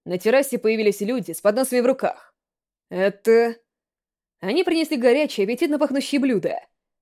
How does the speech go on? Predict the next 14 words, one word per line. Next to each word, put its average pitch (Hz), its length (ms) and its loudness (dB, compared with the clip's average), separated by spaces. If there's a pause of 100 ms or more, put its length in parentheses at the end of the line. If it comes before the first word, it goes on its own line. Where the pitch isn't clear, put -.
(180)
Теодор 226 380 2
не 262 160 0
ел 285 140 4
три 277 160 0
дня, 196 300 -6 (320)
а 180 120 -6
потому 254 300 0
его 277 180 2
рот 269 140 2
самым 233 220 -2
естественным 208 500 -4
образом 180 560 -4
заполнился 208 680 0
слюной. 240 520 -4